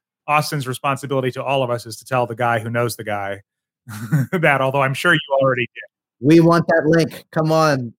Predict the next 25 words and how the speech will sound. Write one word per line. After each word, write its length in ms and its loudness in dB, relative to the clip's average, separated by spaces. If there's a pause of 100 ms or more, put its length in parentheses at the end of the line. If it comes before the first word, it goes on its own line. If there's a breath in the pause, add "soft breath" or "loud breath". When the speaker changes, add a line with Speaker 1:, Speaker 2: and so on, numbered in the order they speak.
(180)
Speaker 1:
Just 200 -6
the 80 0
one. 260 2
That's 180 -10
all 180 -4
we're 120 -4
looking 220 -6
for 220 -8
there. 140 -14 (180)
Speaker 2:
It 120 -2
seems 340 2
counterintuitive 1000 4
if 140 -2
they 100 0
wanna 260 2
help 280 -2
small 300 -2
businesses. 600 -2
Like, 200 -2
you 80 -12
can't 260 -6
just 320 -2
rely 420 2
on 380 -2
us 220 -2